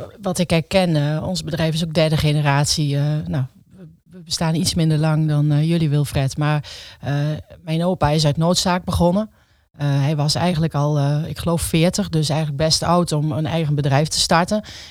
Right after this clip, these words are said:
En ik zie hem ook echt als de pionier. En, eh, ja, ik, eh, het is ook wel heel bijzonder wanneer je terugkijkt wat zo'n fase heeft. Dan gaat het echt om vakmanschap.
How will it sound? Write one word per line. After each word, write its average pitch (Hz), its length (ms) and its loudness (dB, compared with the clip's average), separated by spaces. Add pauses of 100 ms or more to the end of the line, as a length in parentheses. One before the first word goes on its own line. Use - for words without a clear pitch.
En 143 140 0
ik 160 100 0
zie 165 200 0
hem 165 180 2
ook 190 100 -4
echt 175 240 -2
als 180 160 -2
de 180 80 -4
pionier. 175 640 2
En, 135 260 2 (380)
eh, 135 300 0
ja, 135 220 0
ik, - 220 -4
eh, 156 140 -12 (360)
het - 140 -14
is 160 160 2
ook 170 100 -2
wel 160 160 2
heel 180 200 4
bijzonder 170 440 4
wanneer 165 260 4
je 165 80 4
terugkijkt 160 540 2
wat 156 200 0
zo'n 160 200 -2
fase 180 380 4
heeft. 131 300 4
Dan 175 100 0
gaat 165 180 0
het 156 100 -6
echt 160 240 -2
om 151 100 2
vakmanschap. 151 760 2